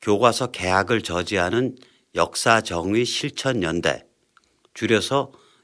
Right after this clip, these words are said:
역사정의 실천연대라는 연합조직을 만들어서 움직였어요.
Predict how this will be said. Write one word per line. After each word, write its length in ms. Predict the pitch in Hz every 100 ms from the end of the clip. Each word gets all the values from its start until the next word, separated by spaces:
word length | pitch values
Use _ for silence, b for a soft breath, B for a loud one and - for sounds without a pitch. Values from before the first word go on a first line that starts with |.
| -
역사정의 680 | 95 - 135 120 113 104 120
실천연대라는 1200 | - 123 - 127 113 85 90 95 90 101 123 92
연합조직을 680 | 90 98 98 98 90 90
만들어서 520 | 87 80 78 78 80 78
움직였어요. 800 | 76 71 67 - 98 104 67